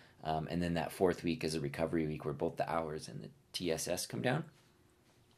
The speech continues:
Um, so if someone was to join us on this training plan or any of our training plans or any plan out there, you know, the question that often comes up is, "Well, um, that's either too much or that's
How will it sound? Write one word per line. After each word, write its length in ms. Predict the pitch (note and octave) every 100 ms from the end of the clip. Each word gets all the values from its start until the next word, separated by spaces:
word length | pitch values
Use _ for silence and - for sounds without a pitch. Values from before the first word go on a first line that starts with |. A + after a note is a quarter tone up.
| - - - - - - -
Um, 360 | G#2 G2 F#2+ F#2
so 300 | - A2+ A2
if 180 | G2 -
someone 300 | D3 D3 A#2
was 160 | G#2+
to 100 | G#2
join 260 | F#2 A#2+ A2+
us 140 | G#2
on 120 | G2
this 120 | F#2 -
training 320 | A#2 A2+ G#2
plan 320 | F#2+ F2+ E2+
or 100 | E2
any 200 | G#2 A#2
of 100 | G2
our 180 | F#2 F#2+
training 320 | F#2+ F#2+ F#2
plans 380 | F#2 F2+ F2 D#2
or 60 |
any 240 | E2 F2 E2+ - -
plan 260 | F#2+ F2+
out 180 | E2+ E2
there, 220 | F2+ E2+ - - - - - - - _ - -
you 120 | G2+
know, 180 | F#2 - - -
the 120 | G2 G2+
question 420 | A#2+ G#2+ - G#2
that 160 | F2 -
often 300 | F#2 G2+ F2+
comes 260 | F#2+ F#2
up 200 | G#2+ F#2+
is, 120 | F#2 E2
"Well, 300 | E2+ E2+ - - -
um, 400 | F#2 F2 D#2+ C#2+ - - - _ _ _ _ _
that's 260 | - F#2+ G#2
either 180 | F#2 F2
too 160 | G#2
much 300 | B2 - -
or 100 | D#2
that's 260 | D#2+ -